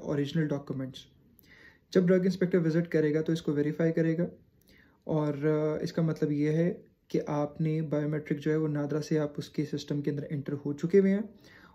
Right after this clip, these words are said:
और आपको अब कोई दुश्वारी नहीं आएगी, ठीक है। तो ये एक नई ऐसी कंडीशन है, ये प्रीरेक्विजिट है जो कि, अ, लाइसेंसिंग के टाइम पे आपने पूरी करनी है।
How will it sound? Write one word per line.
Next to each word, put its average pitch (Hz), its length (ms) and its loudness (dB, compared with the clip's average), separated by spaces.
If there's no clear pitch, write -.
और 160 100 0
आपको 156 400 0
अब - 120 -2
कोई 165 300 4
दुश्वारी 151 420 0
नहीं 143 180 -2
आएगी, 139 420 -8
ठीक 151 140 -6
है। 208 140 0
तो 175 80 4
ये 175 140 8
एक 180 200 4
नई 170 260 6
ऐसी 190 200 2
कंडीशन 165 520 2
है, 165 200 4
ये 170 80 4
प्रीरेक्विजिट 170 760 2
है 147 260 -2
जो 165 200 2
कि, 185 300 4
अ, 156 280 2
लाइसेंसिंग 165 600 4
के 180 80 4
टाइम 160 360 0
पे 165 140 2
आपने 147 360 -2
पूरी 143 260 -2
करनी 139 300 -6
है। - 160 -10